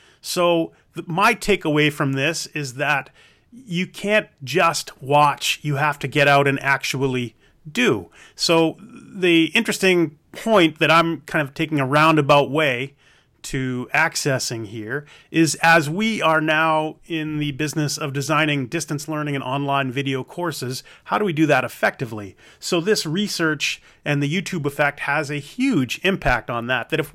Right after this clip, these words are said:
if, so if we're to design an online video course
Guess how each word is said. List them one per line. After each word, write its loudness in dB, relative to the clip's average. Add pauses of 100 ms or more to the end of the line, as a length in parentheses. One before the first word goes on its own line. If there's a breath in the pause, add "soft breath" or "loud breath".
if, -6
so 0
if -6
we're 2
to -8
design -2 (300 soft breath)
an -6
online -2 (100)
video -6
course -6